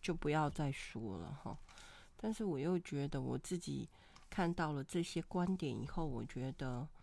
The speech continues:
嗯，心里面也会有点，哦，觉得是的，呃，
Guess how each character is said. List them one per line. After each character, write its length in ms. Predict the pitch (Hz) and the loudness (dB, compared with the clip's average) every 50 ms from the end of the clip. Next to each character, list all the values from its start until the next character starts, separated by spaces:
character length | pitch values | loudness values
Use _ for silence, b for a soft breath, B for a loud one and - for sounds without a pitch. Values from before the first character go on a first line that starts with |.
| B B B B B B B B B - - | B B B B B B B B B -2 0
嗯， 360 | 165 165 151 143 143 151 156 | 0 0 0 0 0 -2 -2
心 300 | - - - - 208 208 | -4 -4 0 2 4 6
里 60 | 196 165 | 6 6
面 180 | 160 185 202 | 6 6 4
也 160 | 190 156 147 | 4 4 2
会 240 | 147 - 196 190 185 | 2 2 2 2 4
有 160 | 165 160 151 | 4 4 2
点， 260 | 165 - 165 147 123 123 - b b b b b b b b b | 2 2 2 2 2 0 -4 b b b b b b b b b
哦， 340 | - 180 190 190 196 196 208 - - - | 0 0 2 2 2 0 -4 -6 -8 -4
觉 200 | - 185 175 185 | 2 4 4 6
得 280 | 190 190 190 190 185 - - - - - - - - | 6 4 4 2 0 -4 -10 -18 -18 -18 -18 -16 -12
是 280 | - - - 202 180 | -6 0 4 4 4
的， 180 | 147 - 131 120 - B B B B B B - | 4 4 2 2 0 B B B B B B -4
呃， 300 | - 139 135 127 127 131 | -2 0 0 2 0 0